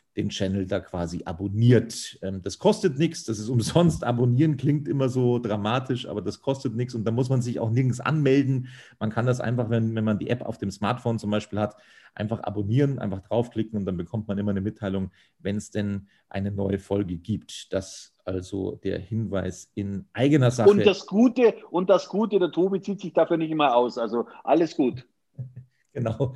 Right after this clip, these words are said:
Speaker 1: also wir sind nicht zu sehen, nicht, dass ihr da irgendwie zusammenzuckt. <laughs> Nee, wir sind da nicht zu sehen. So, ähm, es ist nur, äh, das Konterfei von Radi zu sehen. Das ist das Wichtigste. So,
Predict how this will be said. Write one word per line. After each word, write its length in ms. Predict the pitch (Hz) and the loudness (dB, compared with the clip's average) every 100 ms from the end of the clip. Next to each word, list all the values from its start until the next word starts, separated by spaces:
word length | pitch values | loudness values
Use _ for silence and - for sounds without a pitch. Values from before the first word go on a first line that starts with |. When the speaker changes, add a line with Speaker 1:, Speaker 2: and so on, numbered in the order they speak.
| - | -6
Speaker 1:
also 220 | 127 135 120 | -2 0 2
wir 160 | 165 | 4
sind 260 | 139 143 127 | 4 4 4
nicht 220 | 151 - | 2 2
zu 100 | 135 | 2
sehen, 240 | 113 139 | 4 4
nicht, 180 | 131 135 | 2 0
dass 140 | 131 123 | 0 0
ihr 120 | 117 | 0
da 120 | 117 | 0
irgendwie 380 | 113 120 127 117 | 0 0 0 -2
zusammenzuckt. 760 | - 92 113 127 135 117 160 170 | -2 -2 0 0 -2 -4 0 4
<laughs> 1600 | 156 147 156 139 131 147 - 147 - 135 - - - - 156 123 | 4 4 0 -4 -4 -4 -2 -6 -4 -8 -8 -14 -16 -14 -12 -2
Nee, 220 | 139 127 127 - - | 0 0 -4 -10 -2
wir 120 | 131 | 0
sind 180 | 131 127 | 0 0
da 100 | 117 | -2
nicht 240 | 123 - | -4 -2
zu 100 | 113 | -4
sehen. 240 | 104 95 90 - 110 | -2 -4 -6 -16 -16
So, 340 | - 127 113 - | -2 2 2 0
ähm, 440 | 127 127 127 127 | 0 2 4 2
es 160 | 127 120 | 0 0
ist 160 | 123 139 | 2 4
nur, 280 | 151 123 | 2 2
äh, 140 | 135 131 | -2 -2
das 260 | 127 123 | -2 -4
Konterfei 520 | - 160 151 127 120 123 | 0 2 4 4 4 4
von 160 | 120 | 0
Radi 340 | 104 113 120 107 | 2 4 4 2
zu 160 | 107 | 0
sehen. 320 | 87 95 87 | -2 -4 -6
Das 200 | 85 117 | -2 0
ist 180 | 113 110 | 0 -2
das 120 | 95 | -4
Wichtigste. 520 | 95 92 98 - - - | -4 -4 -6 -10 -12 -10
So, 320 | - 120 | -2 0